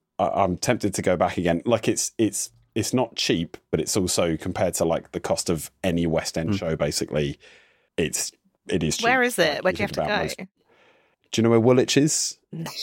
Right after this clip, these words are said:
Speaker 1: Southeast London.
Speaker 3: Okay.
Speaker 1: It's on the Elizabeth line.
Speaker 3: Okay.
Speaker 2: Ooh.
Speaker 1: It's on the Elizabeth line.
Speaker 2: That so-,
Speaker 1: There you
Speaker 2: sounds
Speaker 1: go.
Speaker 2: amazing.
Speaker 1: You can get to that kind of thing.
Speaker 2: Yeah. In a, in a similar vein,
Speaker 1: Not
Speaker 2: have you, have you heard about, um, Phantom Peak,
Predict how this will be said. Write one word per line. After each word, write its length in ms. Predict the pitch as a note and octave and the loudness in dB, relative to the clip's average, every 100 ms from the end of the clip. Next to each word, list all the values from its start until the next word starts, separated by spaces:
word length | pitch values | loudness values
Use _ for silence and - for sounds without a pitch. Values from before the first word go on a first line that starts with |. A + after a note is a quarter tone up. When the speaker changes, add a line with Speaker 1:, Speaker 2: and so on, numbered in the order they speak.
| - - _ _ - - _ _ _ - | -12 -16 _ _ -20 -20 _ _ _ -6
Speaker 1:
Southeast 500 | - A2+ G2 F#2+ - | 2 4 4 2 2
London. 200 | D#2+ - | 0 0
Speaker 3:
Okay. 100 | - - | -4 -2
Speaker 1:
It's 120 | A#2 | 2
on 100 | F#3 | 4
the 100 | F3 | 4
Elizabeth 440 | D3 B2 F#2 D2+ - | 4 2 2 -2 -2
line. 240 | D#2+ D3+ | 0 0
Speaker 3:
Okay. 240 | F4 - C4+ | -2 -2 0
Speaker 2:
Ooh. 260 | D#4+ A2 - | 0 0 -2
Speaker 1:
It's 140 | - C3 | 0 2
on 100 | A#2+ | 4
the 80 | |
Elizabeth 420 | A2 F#2+ D2+ E2+ - | 4 2 0 -4 -2
line. 220 | D2 - - F#3 - _ _ - | -6 -6 -8 -10 -14 _ _ -8
Speaker 2:
That 100 | - | -2
so-, 160 | A#2+ - - | -2 -2 -6
Speaker 1:
There 120 | - E2 | -2 0
you 40 | |
Speaker 2:
sounds 200 | D2+ B2 | 2 2
Speaker 1:
go. 40 | F#2+ | 4
Speaker 2:
amazing. 320 | G2 G2+ F#2 | 6 4 2
Speaker 1:
You 40 | |
can 100 | F2 | 0
get 160 | F2 - | -2 -2
to 100 | E2+ | -4
that 120 | C#2 | -4
kind 140 | D#2+ D#2 | -4 -2
of 40 | |
thing. 220 | D#2+ D2 - _ - | -2 -4 -8 _ -4
Speaker 2:
Yeah. 180 | E2+ A2+ - _ D3 | -2 -4 -12 _ 2
In 120 | D3+ | 4
a, 100 | D3+ | 6
in 160 | D3 | 4
a 60 | D3 | 4
similar 360 | - D3+ D3 C3 | 4 2 2 2
vein, 280 | C3 B2 | 0 -2
Speaker 1:
Not 100 | C3+ | 0
Speaker 2:
have 140 | B2+ B2+ | 0 2
you, 400 | C#3+ C#3+ C#3+ - _ _ - | 2 4 2 -2 _ _ 0
have 140 | C#3 | 2
you 120 | C#3 | 4
heard 140 | C#3 B2+ | 4 4
about, 320 | B2 B2 - - | 4 2 -2 0
um, 640 | A#2+ A#2 A#2 A2+ A#2+ A#2 - | 2 4 2 2 2 0 0
Phantom 360 | C3 B2+ B2 | 0 2 0
Peak, 340 | A2 A#2 - | 2 0 -2